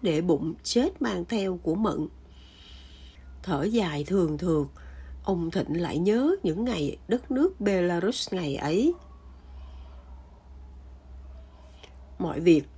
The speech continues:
cứ như hoạch định. Sau năm sáu tháng, thùng hàng của Mận đã hòm hòm đủ. Đúng đợt được phép gửi hàng về Việt Nam. Đều đặn, mỗi cuối tuần,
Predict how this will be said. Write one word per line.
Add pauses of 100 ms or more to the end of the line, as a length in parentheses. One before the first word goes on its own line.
(160)
cứ
như
hoạch
định. (480)
Sau
năm
sáu
tháng, (400)
thùng
hàng
của
Mận
đã
hòm
hòm
đủ. (480)
Đúng (140)
đợt
được
phép
gửi
hàng
về
Việt
Nam. (680)
Đều
đặn, (460)
mỗi
cuối
tuần,